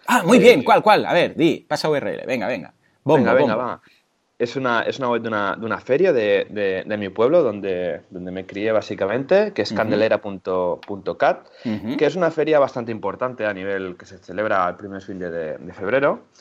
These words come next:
Speaker 1: Ujú.
Speaker 2: ¿no? Y, pues, este año, traba-, como estamos trabajando ya con el ayuntamiento, pues, nos pidieron si podíamos renovar la, la página web de, de esta feria, que solo tiene una página web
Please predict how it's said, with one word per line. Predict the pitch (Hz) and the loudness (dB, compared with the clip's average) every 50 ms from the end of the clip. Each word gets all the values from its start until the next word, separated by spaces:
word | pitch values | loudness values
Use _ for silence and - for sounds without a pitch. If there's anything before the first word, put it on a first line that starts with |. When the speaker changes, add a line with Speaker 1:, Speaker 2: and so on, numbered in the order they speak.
| - - | -10 -6
Speaker 1:
Ujú. | 143 120 - 131 | -6 -4 -2 0
Speaker 2:
¿no? | 135 151 180 - | 2 2 2 0
Y, | - 120 117 113 107 | 0 0 0 0 0
pues, | 101 - 104 101 107 | -2 -4 -8 -10 -10
este | - - - | -8 -2 0
año, | 107 107 110 120 123 127 131 131 | 0 0 0 -2 -4 -4 -4 -6
traba-, | 123 113 104 104 101 | -6 -4 -4 -4 -4
como | - 107 101 98 | -4 -8 -12 -10
estamos | 95 104 123 143 143 139 | -6 -4 -4 -4 -4 -4
trabajando | - 139 131 127 127 - 139 135 135 | -2 0 0 0 0 -2 -6 -4 -4
ya | 131 139 135 | -4 -4 -4
con | 135 - 110 107 | -4 -4 -6 -4
el | 104 104 | -4 -4
ayuntamiento, | 101 101 101 98 92 95 98 131 147 151 147 147 | -4 -6 -6 -8 -8 -8 -6 -6 -8 -8 -8 -8
pues, | - 117 - - | -8 -8 -8 -6
nos | 175 170 170 | -6 -6 -6
pidieron | - 123 123 123 123 123 127 | -4 -2 0 0 0 0 -2
si | 123 - 123 113 | -4 -6 -6 -6
podíamos | 113 107 104 104 104 107 107 104 | -4 -2 -2 -2 -2 -2 -4 -6
renovar | 110 107 101 104 107 104 104 | -6 -4 -2 0 0 0 0
la, | 101 95 92 87 87 82 - | 0 0 0 0 0 -2 -4
la | 92 98 90 87 | -6 -8 -8 -8
página | - 95 - 110 92 90 | -10 -12 -10 -10 -8 -8
web | 95 95 | -6 -6
de, | 90 92 87 85 82 82 82 82 - | -6 -6 -6 -6 -6 -6 -8 -8 -8
de | - 85 87 | -6 -6 -6
esta | 87 - 90 - | -4 -6 -8 -6
feria, | - - 120 131 160 196 220 - - - _ _ - - _ _ | -4 -2 0 2 2 2 0 -2 -8 -20 _ _ -20 -20 _ _
que | - 95 85 82 - - | -10 -8 -8 -8 -10 -14
solo | - - - 147 156 127 | -8 -4 -2 0 0 0
tiene | 113 113 104 | 0 -2 -4
una | 101 98 92 | -4 -4 -6
página | 101 90 - - 98 92 | -6 -8 -8 -8 -10 -6
web | 90 95 104 98 | -4 -4 -4 -4